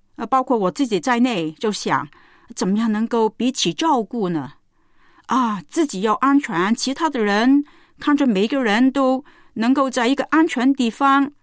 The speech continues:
那我们那个旅程就最后顺利的回去了，能够，能够安全的到达了。那这个经历呢，使我想到人生也常常会有这些的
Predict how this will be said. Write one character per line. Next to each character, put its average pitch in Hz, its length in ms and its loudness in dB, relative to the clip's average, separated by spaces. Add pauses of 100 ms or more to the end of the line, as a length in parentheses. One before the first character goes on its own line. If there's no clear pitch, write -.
(220)
那 269 200 2
我 220 180 -4
们 226 280 2 (180)
那 269 180 0
个 220 280 -4
旅 175 240 -4
程 196 340 -2
就 240 120 -2
最 240 260 -2
后 247 300 0
顺 269 340 0
利 202 160 -2
的 160 240 -6
回 202 160 -2
去 - 260 -4
了， 185 240 -8
能 196 180 -2
够， 208 360 -2
能 196 120 -2
够 214 180 -4
安 294 180 4
全 220 200 -2
的 202 120 -4
到 214 280 -4
达 143 360 -14
了。 165 120 -12 (1200)
那 214 120 -6
这 - 200 -2
个 330 120 -2
经 349 340 0
历 254 160 4
呢， 214 400 -2
使 - 220 -6
我 285 120 0
想 156 320 -4
到 151 380 -2 (540)
人 214 340 0
生 349 380 2
也 196 180 0
常 202 500 0
常 202 320 -2
会 247 280 -2
有 147 200 -4
这 226 200 -6
些 214 240 -4
的 170 340 -8